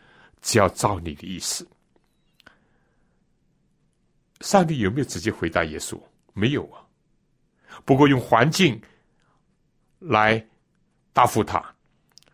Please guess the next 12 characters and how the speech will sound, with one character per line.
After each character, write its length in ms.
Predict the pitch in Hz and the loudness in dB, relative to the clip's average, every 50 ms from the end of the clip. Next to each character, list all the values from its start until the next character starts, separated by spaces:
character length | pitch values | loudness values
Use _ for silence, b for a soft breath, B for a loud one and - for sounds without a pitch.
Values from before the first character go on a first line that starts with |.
| _ _ _ | _ _ _
犹 260 | - 92 92 98 117 | 0 4 6 6 6
大 320 | 120 139 131 113 90 - b b b b | 6 4 2 2 0 -2 b b b b
就 120 | - - 113 | -2 -2 0
带 240 | 113 - 131 120 107 | 2 2 2 2 4
着 120 | 104 113 | 4 4
一 60 | 107 | 4
帮 240 | 107 - 110 113 107 | 4 4 2 2 2
子 120 | - - 90 | -2 -6 -2
暴 260 | - - 139 117 101 | 2 4 4 4 2
徒 340 | - - - 92 90 85 b b b b b | 0 -2 -6 -6 -6 -6 b b b b b
以 120 | 117 104 | -6 -4
及 320 | 95 - 110 113 110 110 | -2 0 0 0 0 0